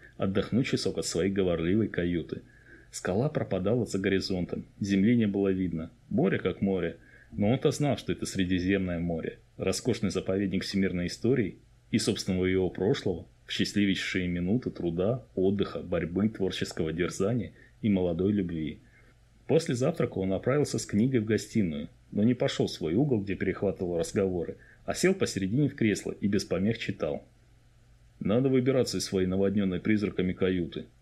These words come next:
подумал он. "Как-нибудь на досуге. Не сейчас". Вскоре он встал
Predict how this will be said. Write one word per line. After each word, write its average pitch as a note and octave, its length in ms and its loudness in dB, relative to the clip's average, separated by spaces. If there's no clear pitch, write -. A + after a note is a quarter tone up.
подумал D#2+ 420 -2
он. D2+ 160 -6
"Как-нибудь A2 460 2
на G2 100 0
досуге. G2 480 -2
Не G2 300 2
сейчас". - 480 -6
Вскоре C#3 400 2
он G2 120 0
встал D#3 440 0